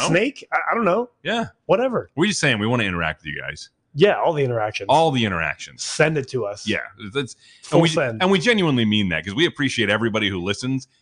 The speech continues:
Speaker 2: and we want you to feel like you're a part
Speaker 1: I
Speaker 2: of
Speaker 1: don't,
Speaker 2: this show as much as us.
Speaker 1: I don't know if you knew that, but we do appreciate you.
Speaker 2: We do
Speaker 1: We
Speaker 2: appreciate
Speaker 1: do appreciate
Speaker 2: you.
Speaker 1: you.
Speaker 2: Yeah.
Speaker 1: I don't know. Nobody's ever said it before, but
Speaker 2: That's right.
Speaker 1: we appreciate
Speaker 2: You've
Speaker 1: you.
Speaker 2: never heard that in your life.
Speaker 1: Not once, not never.
Speaker 2: Your parents might be disappointed in you,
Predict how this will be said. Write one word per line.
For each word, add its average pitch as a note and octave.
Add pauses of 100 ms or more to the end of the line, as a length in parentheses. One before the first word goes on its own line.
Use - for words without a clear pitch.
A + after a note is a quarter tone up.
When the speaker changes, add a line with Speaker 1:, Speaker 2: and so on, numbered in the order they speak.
Speaker 2:
and G#2
we A2+
want B2+
you B2+
to A2
feel A2+
like G2+
you're A2
a G2
part G#2+
Speaker 1:
I -
Speaker 2:
of F3+
Speaker 1:
don't, G2
Speaker 2:
this F#2
show G2+
as F2+
much F#2
as D#2+
us. -
Speaker 1:
I B2+
don't C#3+
know D3+
if C3+
you C3
knew F3
that, G2 (300)
but A2+
we A2+
do C3+
appreciate A2
you. -
Speaker 2:
We F#2
do E2+
Speaker 1:
We E2
Speaker 2:
appreciate B2
Speaker 1:
do -
appreciate A2+
Speaker 2:
you. E2+
Speaker 1:
you. -
Speaker 2:
Yeah. G#2
Speaker 1:
I -
don't C#3
know. C#3+
Nobody's D3+
ever C#3+
said C3+
it A2+
before, F#2+
but G#2
Speaker 2:
That's G2+
right. G2+
Speaker 1:
we A#2+
appreciate G#2+
Speaker 2:
You've F2+
Speaker 1:
you. G2+
Speaker 2:
never A2+
heard G#2+
that G2
in F2
your D#2+
life. D#2
Speaker 1:
Not A#2
once, A2+
not A2+
never. G2+ (240)
Speaker 2:
Your E2+
parents A2
might G2+
be F#2
disappointed F2+
in F2
you, F2